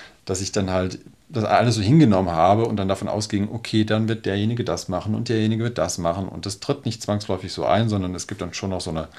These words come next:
kleine Wendung. Klar, man darf jetzt nicht zu viel erwarten, aber das hat mir persönlich ganz gut getan, einfach beim, beim Schauen, weil ich dann halt nicht irgendwie gelangweilt war davon, sondern mir dachte,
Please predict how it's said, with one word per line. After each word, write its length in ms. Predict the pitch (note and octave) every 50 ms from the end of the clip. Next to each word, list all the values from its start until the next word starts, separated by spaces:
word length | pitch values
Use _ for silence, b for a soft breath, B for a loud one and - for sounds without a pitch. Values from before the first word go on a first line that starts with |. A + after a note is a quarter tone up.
| B B B
kleine 300 | - - F#2 F2+ F2+ D2
Wendung. 280 | D2 C#2+ C2 B1+ C2 C2
Klar, 200 | - - G2+ F2
man 140 | D#2+ D#2+ D#2+
darf 140 | F#2 F#2
jetzt 200 | F#2 D#2 - -
nicht 140 | D#2+ - -
zu 80 | - -
viel 240 | - - C#3 D#3 F3+
erwarten, 500 | D#3 C3+ C#3+ C#3 C#3+ C#3+ - F#3+ G3+ - -
aber 360 | - A#2 A2 A2+ A2 G#2+ G#2+ - - - _ _ _
das 160 | _ - G#2+ -
hat 160 | A2+ - - - - - - _ _ _ _
mir 260 | A2+ A#2 B2+ D#3 D3+
persönlich 380 | - - A#2 G#2+ G#2+ G#2+ G#2 G2
ganz 180 | G#2 G2 -
gut 140 | - A#2+ A2+
getan, 500 | - G2 - - D2 C#2 C2 C2+ C#2+ D2 -
einfach 300 | D2+ D2+ D2 D2+ D2 -
beim, 280 | D2 C#2 D2 D#2 -
beim 160 | - D2+ D2 -
Schauen, 340 | - D#2+ D#2 E2 E2+ E2+
weil 160 | E2 E2+ F2 F2
ich 140 | - -
dann 280 | - E2+ E2 E2 D2 E2
halt 200 | F2+ F2 - -
nicht 260 | F2 - - - -
irgendwie 300 | G#2+ F#2 G2 F2 F2+ F2+
gelangweilt 520 | - - E2+ E2 A2+ C#3+ D3 G#2 D2+ C#2+ -
war 140 | C#2 C2+
davon, 360 | - - C#2 - - D#2+ F2 E2
sondern 240 | F2 F2 F2 E2+
mir 80 | E2+ F2
dachte, 240 | E2+ - - -